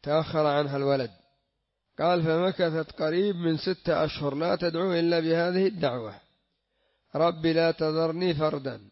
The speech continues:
رب لا تذرني فردا.'" وبعد ستة أشهر حملت، وهي قد ذهبت يمنة ويسرى لطلب الولد، فكان رزقها في الدعاء.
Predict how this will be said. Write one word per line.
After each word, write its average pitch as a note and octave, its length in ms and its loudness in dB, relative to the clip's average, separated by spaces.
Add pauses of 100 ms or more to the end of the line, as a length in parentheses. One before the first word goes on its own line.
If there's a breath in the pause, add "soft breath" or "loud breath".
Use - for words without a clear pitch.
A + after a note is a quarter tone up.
(380)
رب D#3 320 0
لا D#3+ 260 0
تذرني D#3+ 640 -2
فردا.'" C#3+ 480 -4 (1040)
وبعد E3+ 440 2
ستة E3 460 -2
أشهر G3+ 280 -4
حملت، C#3 720 -8 (760)
وهي E3+ 260 2
قد D#3+ 340 0
ذهبت F3+ 460 2
يمنة A3 560 2
ويسرى G#3 540 4
لطلب G#3+ 440 4
الولد، D#3 400 4 (1400)
فكان F3+ 400 0
رزقها F#3 720 4
في G#3 100 4
الدعاء. D3 560 2